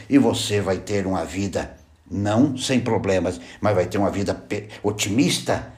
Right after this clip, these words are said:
para enfrentar esses problemas. Você vai ter uma vida, eh, em forma de pensar melhor para encarar as dificuldades da vida. Lembre-se:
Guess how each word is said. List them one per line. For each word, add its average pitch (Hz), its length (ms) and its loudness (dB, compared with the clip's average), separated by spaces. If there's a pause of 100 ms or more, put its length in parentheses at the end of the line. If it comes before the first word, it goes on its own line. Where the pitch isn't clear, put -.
para 110 180 2
enfrentar 104 420 -2
esses 226 240 -2
problemas. 85 560 -2 (240)
Você 123 340 2
vai 110 160 2
ter 113 540 2
uma 127 200 6
vida, 117 420 2 (180)
eh, 92 340 2
em 98 120 0
forma 107 340 2
de 101 100 -2
pensar 110 420 0
melhor 139 760 4 (120)
para 117 200 2
encarar 101 440 0
as 92 160 2
dificuldades 82 720 -4
da 78 140 -6
vida. 73 400 -10 (480)
Lembre-se: 151 640 0